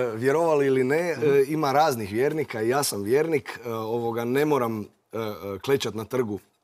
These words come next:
Speaker 1: da, ovoga, bi mogao reći za sebe da sam vjernik. Isto tako, em, Bibliju sam pročitao prvi puta u osnovnoj školi, drugi puta u srednjoj, e, ovoga, i zadnji puta sam ju pročitao, radio sam, e,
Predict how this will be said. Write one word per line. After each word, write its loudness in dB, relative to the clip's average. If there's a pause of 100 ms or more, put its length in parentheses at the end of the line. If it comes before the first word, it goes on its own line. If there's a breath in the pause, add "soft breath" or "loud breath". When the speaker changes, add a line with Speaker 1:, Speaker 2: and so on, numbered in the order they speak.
(400)
Speaker 1:
da, -4
ovoga, -4
bi -6
mogao -2
reći -4
za -8
sebe -2
da -4
sam -8
vjernik. -4
Isto -2
tako, 2 (800 soft breath)
em, 0 (240)
Bibliju 2
sam -2
pročitao -2 (800 loud breath)
prvi 4
puta -2
u 4
osnovnoj 2
školi, 4
drugi 0
puta -6
u -4
srednjoj, 2
e, -10
ovoga, -4
i 0
zadnji 0
puta -2
sam 0
ju -2
pročitao, -2
radio 0
sam, -4
e, -4